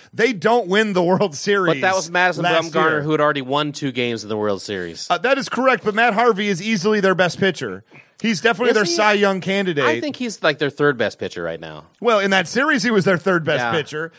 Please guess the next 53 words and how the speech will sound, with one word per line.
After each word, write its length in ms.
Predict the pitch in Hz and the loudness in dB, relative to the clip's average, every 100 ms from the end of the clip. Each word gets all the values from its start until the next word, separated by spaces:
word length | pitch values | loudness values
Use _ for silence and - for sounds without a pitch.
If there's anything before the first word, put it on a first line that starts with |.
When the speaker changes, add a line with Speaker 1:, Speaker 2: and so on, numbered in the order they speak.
| - - | -20 -10
Speaker 1:
But 100 | 190 | 0
I 60 | 240 | 0
would 100 | 226 | 2
say 140 | 233 | 0
coming 260 | 208 226 226 | 0 0 0
into 240 | 233 214 | 0 0
it, 80 | 202 | 2
Matt 180 | 214 254 | 2 2
Harvey 300 | 247 247 226 | 2 0 -2
says 300 | - 247 - | 0 0 0
he 100 | 233 | -6
feels 340 | 240 247 240 | -2 0 0
good. 380 | 160 180 131 135 - | 2 2 2 -4 -12
Speaker 2:
Mm-hmm. 240 | 120 120 | -14 -8
Speaker 1:
He's 160 | 196 165 | -6 -2
pitched 300 | 214 180 - | -2 -2 -2
eight 200 | 190 233 | 0 0
shutout 420 | - 226 233 240 | 0 2 4 4
innings. 440 | 202 139 123 123 120 | 2 0 -6 -10 -14
Speaker 2:
Mm-hmm. 300 | 117 120 165 | -14 -8 -4
Speaker 1:
Your 140 | 170 | -4
entire 340 | 156 196 233 | 0 0 2
season 420 | 233 220 233 185 226 | 0 -2 -4 -2 -2
is 120 | 190 | 0
on 160 | 220 | 0
the 80 | 208 | 0
line. 500 | 208 220 180 147 139 - - | 0 2 2 2 -4 -12 -6
You 180 | 190 | -4
give 340 | 170 180 214 156 | -2 2 2 2
Matt 240 | 185 190 | 2 2
Harvey 440 | 165 190 196 151 160 | 4 2 2 2 -2
the 160 | 147 | -2
benefit 500 | 139 156 160 143 139 | 0 0 -2 -2 -2
of 220 | 123 131 104 | 0 -2 -2
the 60 | 135 | -6
doubt. 280 | 127 101 113 | -4 -4 -4
Speaker 2:
I 80 | |
think 260 | 143 185 147 | -4 -4 -6
you 80 | 135 | -6
put 200 | 143 131 | -6 -8
Familia 640 | 117 117 139 143 117 107 | -10 -2 2 2 2 -2
in 100 | 101 | -4
that's 160 | 98 127 | -4 0
already 160 | 117 | 2
blown 260 | 110 110 104 | 2 0 0
two 140 | 113 | -2
saves. 160 | 104 95 | -4 0
Speaker 1:
That 140 | 262 | 0
is 80 | 269 | 2
already 240 | 277 254 214 | 2 2 2
blown 220 | 233 214 | 2 2
two 160 | 220 | 0
saves. 260 | 185 202 | 2 2